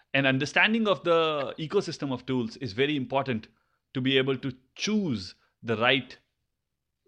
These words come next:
um, scope of experiments, right? I can always say, "I want to build a robot that will, I don't know, uh, uh,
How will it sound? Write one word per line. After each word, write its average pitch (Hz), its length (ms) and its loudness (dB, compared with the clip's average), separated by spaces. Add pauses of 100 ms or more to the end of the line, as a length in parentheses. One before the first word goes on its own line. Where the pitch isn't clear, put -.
um, 104 680 -6 (420)
scope 175 340 2
of 143 140 -2
experiments, - 600 -4
right? 127 240 -14
I 123 120 0
can 156 120 -6
always 196 320 2
say, 135 160 -2
"I 123 200 2
want 160 240 -6
to 143 80 -6
build 123 380 0
a 107 40 -2
robot 131 420 -4
that 110 200 -2
will, 113 400 -4 (580)
I 117 120 -2
don't 117 200 -2
know, 98 300 -6 (680)
uh, 98 340 -4 (840)
uh, 120 120 -8